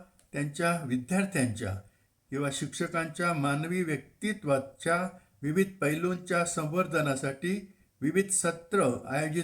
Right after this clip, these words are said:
करण्यासाठी आमंत्रित करू शकतात. त्याचप्रमाणे चर्चमधील प्रमुख धर्मगुरू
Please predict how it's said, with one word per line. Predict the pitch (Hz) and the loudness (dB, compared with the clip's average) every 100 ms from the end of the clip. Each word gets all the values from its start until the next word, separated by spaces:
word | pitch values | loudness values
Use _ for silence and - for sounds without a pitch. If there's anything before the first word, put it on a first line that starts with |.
| 165 | -2
करण्यासाठी | 139 143 143 156 151 165 | -2 0 -2 -2 -2 0
आमंत्रित | 139 143 147 160 160 | 0 0 -2 -6 -4
करू | 160 196 | -2 -2
शकतात. | 190 127 - 101 92 - _ _ _ _ - | 0 -2 -2 -4 -4 -10 _ _ _ _ -2
त्याचप्रमाणे | 135 139 160 156 160 156 | -2 0 -2 -2 -2 -2
चर्चमधील | 160 165 160 156 151 151 | 0 0 -2 -4 -4 -2
प्रमुख | 151 156 151 | -2 -2 -2
धर्मगुरू | 160 170 180 135 104 98 | -2 0 0 2 2 0